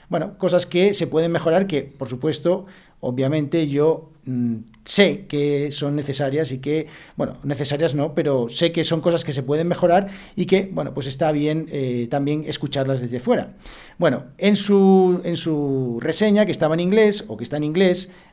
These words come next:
pero que yo voy a traducir directamente al español, pues decía que esto es lo opuesto a los podcasts en español lento. En el mundo real,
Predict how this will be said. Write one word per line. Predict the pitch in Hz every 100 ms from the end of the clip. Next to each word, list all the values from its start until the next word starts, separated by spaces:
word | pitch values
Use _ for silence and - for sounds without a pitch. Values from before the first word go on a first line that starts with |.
| _
pero | 156 151 147
que | 143 131 127 123 123
yo | 170 151
voy | - 143
a | 151 147
traducir | 147 143 160
directamente | 143 147 143 160 165
al |
español, | 170 170 190 214
pues | 208 147
decía | 135 147 170
que | 170 190 190
esto | 262 254 269 262 -
es | 208
lo | 185
opuesto | 151 190 190 185
a |
los | 143
podcasts | 139 175 175 180 175
en | 143
español | - 131 135 127
lento. | 117 101 98 139
En | 139
el |
mundo | 160 180
real, | 185 214 196 262